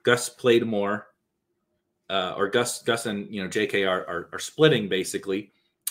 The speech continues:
Um, and Gus played third, I believe Gus played, like, three out of the four third downs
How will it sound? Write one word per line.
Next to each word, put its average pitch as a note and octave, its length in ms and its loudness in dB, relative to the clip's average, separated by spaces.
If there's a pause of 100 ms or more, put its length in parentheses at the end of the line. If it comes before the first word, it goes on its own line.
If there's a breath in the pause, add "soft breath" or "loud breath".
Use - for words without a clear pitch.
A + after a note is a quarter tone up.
(140)
Um, F#2+ 360 0
and F#2 160 -6
Gus B2 240 -2
played G2+ 420 -2
third, G#2 280 2
I F#2 160 -4 (160)
believe G2+ 260 -4
Gus G#2+ 200 -6
played, F2+ 320 -6
like, - 220 -14
three G2+ 240 -4
out G#2+ 80 0
of G2+ 60 -10
the G2+ 60 -10
four G2 260 -4
third F#2+ 260 -4
downs F#2+ 460 -8